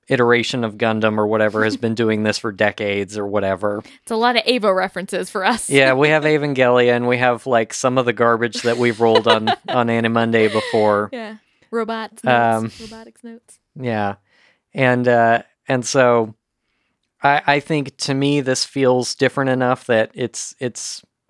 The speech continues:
Speaker 1: much more interesting and engaging for me. Um, very character focused, which I think is gonna be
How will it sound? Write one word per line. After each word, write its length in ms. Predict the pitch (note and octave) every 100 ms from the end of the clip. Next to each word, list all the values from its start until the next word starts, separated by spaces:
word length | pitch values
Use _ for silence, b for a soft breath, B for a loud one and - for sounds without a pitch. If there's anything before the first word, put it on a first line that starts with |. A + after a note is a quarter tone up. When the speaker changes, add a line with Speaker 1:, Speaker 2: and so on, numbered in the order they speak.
| _ _ -
Speaker 1:
much 560 | B2+ A#2+ - - - -
more 280 | B2+ A#2+
interesting 540 | B2 C3+ D#3 - D#3+ D3
and 120 | C3
engaging 500 | B2 C3 C3+ C#3+ C#3+
for 220 | D3 C#3
me. 260 | C#3 C#3 C3 b b b b b b b b -
Um, 540 | A#2 A2+ A2 A2 A2+ _ _ _ _ _ -
very 480 | B2+ B2+ B2+ B2
character 480 | A2+ C3 A#2 C3 A#2
focused, 600 | - A2+ G2+ A2 G2+ -
which 380 | G#2+ G#2 - -
I 160 | A#2 G#2
think 240 | A2+ G2+
is 160 | G#2 -
gonna 240 | A2+ G#2
be 440 | G#2 G#2 G#2 G2+